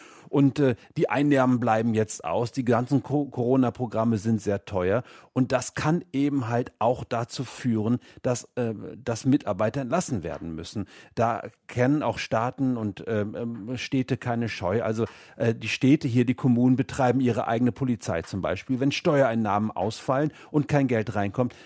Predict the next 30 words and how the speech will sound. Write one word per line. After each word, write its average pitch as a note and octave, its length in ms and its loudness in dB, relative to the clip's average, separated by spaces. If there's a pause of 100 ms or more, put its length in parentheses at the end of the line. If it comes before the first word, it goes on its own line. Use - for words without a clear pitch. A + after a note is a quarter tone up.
(120)
ja, D3+ 80 4
dann C#3+ 160 2
müssen C#3+ 300 2
Polizisten C3+ 640 0
oder A#2+ 240 -2
Feuerwehrleute G2+ 720 0
entlassen G2+ 420 -6
werden. - 220 -12
Ähnliches D#3 400 2
Problem C3+ 400 2
für C#3 100 -4
die A#2 80 0
Krankenhäuser. A2+ 800 0 (160)
Sie B2 100 -6
sind D#3 240 4
gefordert D#3 540 2
in B2 80 2
der A2+ 100 2
Corona-Krise, B2 840 0 (320)
aber C#3+ 300 2 (220)
dadurch D3 500 4 (100)
sind B2 240 -2
viele - 340 4
andere E3+ 420 4 (160)
Operationen C#3+ 680 2
zum C#3 180 2
Beispiel A#2+ 260 2
oder A2 160 0
Behandlungen, B2 600 2 (220)
äh, B2+ 100 0